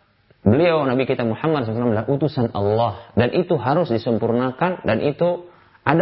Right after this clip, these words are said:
beberapa penyempurna dari keyakinan ini. Yang pertama adalah bahwasanya beliau, Nabi kita Muhammad sallallahu alaihi wasallam,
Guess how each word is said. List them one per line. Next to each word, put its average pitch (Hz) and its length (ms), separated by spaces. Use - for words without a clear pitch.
beberapa 135 400
penyempurna 131 880
dari 110 320
keyakinan 101 400
ini. 87 240
Yang 160 240
pertama 180 560
adalah 127 560
bahwasanya 127 640
beliau, 143 720
Nabi 117 160
kita 143 160
Muhammad 139 480
sallallahu 123 320
alaihi - 80
wasallam, 98 180